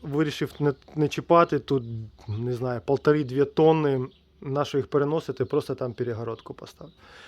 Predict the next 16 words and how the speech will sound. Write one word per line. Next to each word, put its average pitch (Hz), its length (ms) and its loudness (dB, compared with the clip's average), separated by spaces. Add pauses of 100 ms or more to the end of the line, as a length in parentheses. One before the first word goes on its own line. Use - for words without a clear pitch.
(360)
Ну 180 180 6
от 190 160 6
так, 139 220 2
вони 160 200 2
йдуть 165 200 2
в - 20 -20
приміщення, 170 640 2 (380)
а - 100 -6
в 120 160 -8
мене 165 400 4
буде 143 320 -2
час, 175 500 0 (360)
я 135 320 0
сьогодні 147 300 -2
в 131 60 -2
спільноті 147 540 0